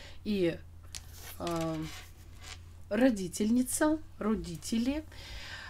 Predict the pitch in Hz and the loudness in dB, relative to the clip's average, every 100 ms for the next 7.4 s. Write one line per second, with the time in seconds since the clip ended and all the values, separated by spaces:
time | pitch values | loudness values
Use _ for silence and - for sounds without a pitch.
0 | - - - 196 190 185 - 262 247 247 | -12 -8 0 2 2 2 6 6 8 8
1 | 220 185 180 175 165 - - 175 160 - | 8 4 2 0 -2 -4 2 2 2 2
2 | 247 247 185 175 175 214 - 220 - 170 | 4 4 4 2 2 0 -2 -4 -2 -4
3 | 160 190 254 247 226 208 190 190 202 190 | -2 -2 -2 -2 0 0 0 -2 0 0
4 | 170 165 180 175 214 254 302 294 214 - | 0 -4 -4 -2 0 2 2 2 0 2
5 | 262 240 196 185 190 262 269 - - 247 | 4 4 2 2 2 2 0 -8 -4 2
6 | 247 269 285 - 214 185 175 220 254 - | 4 6 4 4 4 4 2 2 0 0
7 | 196 247 254 208 | 0 2 2 -2